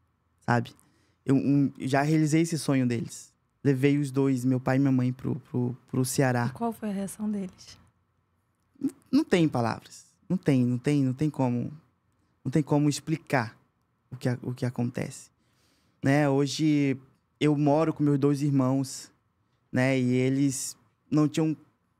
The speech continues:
Speaker 1: perspectiva nenhuma de futuro. Poder proporcionar isso pra eles, né? Hoje, hoje,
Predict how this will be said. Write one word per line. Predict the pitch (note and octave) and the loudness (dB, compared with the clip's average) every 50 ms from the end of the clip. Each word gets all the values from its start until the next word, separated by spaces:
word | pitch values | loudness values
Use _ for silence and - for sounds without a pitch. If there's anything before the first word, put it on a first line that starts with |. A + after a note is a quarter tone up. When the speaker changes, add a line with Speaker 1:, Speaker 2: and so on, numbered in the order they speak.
| _ _ _ | _ _ _
Speaker 1:
perspectiva | - E3 - - F3+ D3+ - - F#3 E3 F3+ | -2 0 2 0 -2 -2 0 -2 0 0 2
nenhuma | F3 F3 F3 E3+ E3 D#3+ E3 D#3 | 2 2 2 2 2 2 2 2
de | C#3+ | 0
futuro. | C#3 - - C3 B2+ - C3 A#2+ A#2 - - _ _ _ _ _ _ _ _ _ _ _ _ - | -2 -6 -8 -10 -6 -4 -2 -2 -2 -4 -8 _ _ _ _ _ _ _ _ _ _ _ _ -2
Poder | D3+ C#3+ D3+ D3+ | 2 2 2 0
proporcionar | D#3 D#3+ D#3 - - D#3 D3+ - - D3+ C#3 C3+ C3+ C3+ | 0 -2 -4 -2 0 -2 -2 0 0 0 2 2 2 0
isso | C3+ C3 - C3+ | -2 -2 -4 -4
pra | B2+ C#3 C3 B2 | -2 0 0 0
eles, | B2 A#2+ A#2 A#2 A#2 A#2+ - | 0 0 -2 -4 -6 -6 -2
né? | B2+ B2+ C3 C3 B2+ - - _ _ _ _ | -2 0 0 -2 -4 -10 -20 _ _ _ _
Hoje, | - C#3+ D#3 D#3 C#3 D3+ E3 D#3+ D#3+ D#3 D3 - - | 0 2 2 2 2 2 2 2 4 2 2 0 -2
hoje, | - - D3 D3+ D3+ C3+ C#3+ D3 D3+ D3 D3 D3 C#3+ C#3 C3+ C3 | -2 0 0 0 0 -2 -2 -2 0 0 2 2 2 2 0 0